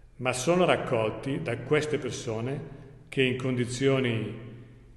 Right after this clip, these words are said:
di vita veramente incredibili e privati dei loro diritti raccolgono i pomodori per noi. Per cui personalmente mi espongo su questa battaglia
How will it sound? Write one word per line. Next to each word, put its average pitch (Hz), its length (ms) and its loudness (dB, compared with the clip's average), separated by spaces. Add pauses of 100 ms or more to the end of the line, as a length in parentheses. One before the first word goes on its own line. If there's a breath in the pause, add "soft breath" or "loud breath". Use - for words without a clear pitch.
(140)
di 117 200 -6
vita 117 500 0
veramente 110 600 -2
incredibili 113 800 -2
e 113 100 2
privati 123 640 4 (240)
dei 117 160 0
loro 110 360 0
diritti 113 600 -4 (500 loud breath)
raccolgono 127 440 2
i 117 60 2
pomodori 110 500 -4
per 104 140 -8
noi. 98 280 -10 (560 loud breath)
Per 165 160 2
cui - 1040 4 (480)
personalmente 156 1400 4
mi 120 100 0
espongo 123 540 2
su 113 160 -2
questa 117 240 -2
battaglia 113 880 -2